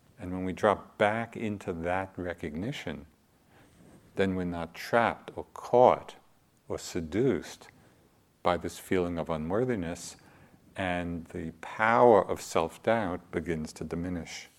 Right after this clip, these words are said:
The Buddha highlighted the importance of recognizing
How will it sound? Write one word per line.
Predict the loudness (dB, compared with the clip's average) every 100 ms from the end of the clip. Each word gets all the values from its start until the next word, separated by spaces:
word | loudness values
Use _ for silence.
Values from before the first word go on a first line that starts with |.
| _ _ _ _ _ _ _ _ _ _ _ _ -20 -20 _ _ _ _ _ -20 -20 -20 _ _ _ _ _ _ _ _ _ _ _ -20 _ _ _ _ -20 _ _ _ _ _ _ _ -20 -4
The | 4
Buddha | 8 10 8 8 6
highlighted | 8 8 8 6 4 -2
the | -2 -2
importance | -2 -6 0 2 2 0 -8 -8 -10 -12 -18 _ _ _
of | -2 2
recognizing | 6 6 6 -4 -2 -2 -4 -4 -6 -6